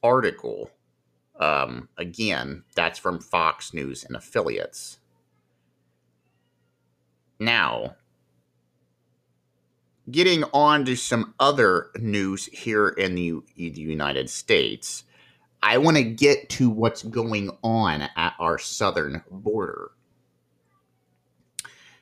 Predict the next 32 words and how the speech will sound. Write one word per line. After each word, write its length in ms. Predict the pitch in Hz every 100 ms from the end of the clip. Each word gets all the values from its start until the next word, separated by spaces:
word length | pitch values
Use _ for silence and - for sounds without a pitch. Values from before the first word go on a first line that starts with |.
| _
So 460 | - - 147 147 143
I 140 | 131 165
wanna 200 | 190 165
read 440 | 151 180 185 147
this 240 | 160 - -
article. 640 | 143 110 78 71 73 113 - _ _ _ _ _ _ _ _ _
It's 180 | - 107 -
actually 460 | 117 123 - 139
happening 680 | 127 - 127 123 123 127 110
right 340 | 87 87 117 -
now. 420 | 85 73 52 73
You 180 | 80 98
can 220 | 107 95
follow 480 | - 98 107 110 117
it 100 | 92
live 480 | 104 98 95 90
on 240 | 85 78 76
T 260 | - 85 73
V. 380 | 57 53 64 -
All 240 | 78 92
the 100 | 110
networks, 580 | 110 95 71 87 80 -
major 320 | 98 87 92
networks, 460 | 85 76 73 82 -
are 80 | 98
covering 560 | - - 76 58 50
it. 160 | 50 50 _
Most 500 | 107 127 190 160 -
of 140 | 82 -
them, 220 | 55 58
at 160 | 55 -
least. 440 | 57 50 - -